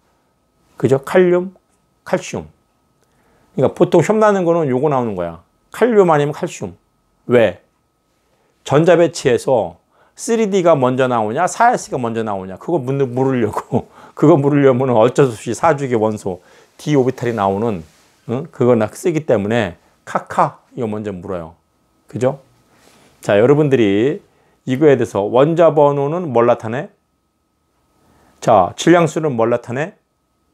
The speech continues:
그거 알면은 뭐 이거 계산 다 되죠. 항자수 얼마고,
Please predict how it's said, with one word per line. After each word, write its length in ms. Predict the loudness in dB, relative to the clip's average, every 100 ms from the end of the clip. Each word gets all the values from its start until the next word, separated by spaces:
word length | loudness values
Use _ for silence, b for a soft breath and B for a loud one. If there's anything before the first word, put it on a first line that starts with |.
| _ _ _ _ _ 2
그거 160 | 4
알면은 380 | 4 2 0 -2
뭐 160 | -4 -4
이거 140 | -6
계산 220 | -6 -6
다 120 | -6 -10
되죠. 320 | -8 -6 -4
항자수 440 | -4 -4 -6 -4
얼마고, 640 | -4 -2 -4 -2 -2 -4